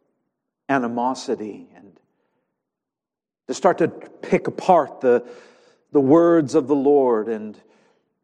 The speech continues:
among themselves stirring up some contention and strife. In verse forty-two, they said, "Is this not Jesus, the son of Joseph, whose father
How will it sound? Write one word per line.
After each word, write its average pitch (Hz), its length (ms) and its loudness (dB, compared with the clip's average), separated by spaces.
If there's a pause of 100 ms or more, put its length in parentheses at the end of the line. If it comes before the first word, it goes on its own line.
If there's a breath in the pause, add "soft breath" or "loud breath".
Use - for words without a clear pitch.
among 180 440 2
themselves 147 640 0
stirring 160 520 0
up 151 160 -2
some 135 280 -8
contention 147 760 -8
and 113 160 -8
strife. 120 640 -6 (3000)
In 98 80 -20
verse 117 220 -8
forty-two, 127 640 0
they 120 140 0
said, 120 320 0
"Is 131 260 0
this 135 260 -4
not 127 220 -2
Jesus, 127 500 -6
the 131 120 -8
son 131 240 -6
of 120 120 -6
Joseph, 120 500 -2
whose 127 220 -6
father 120 520 -2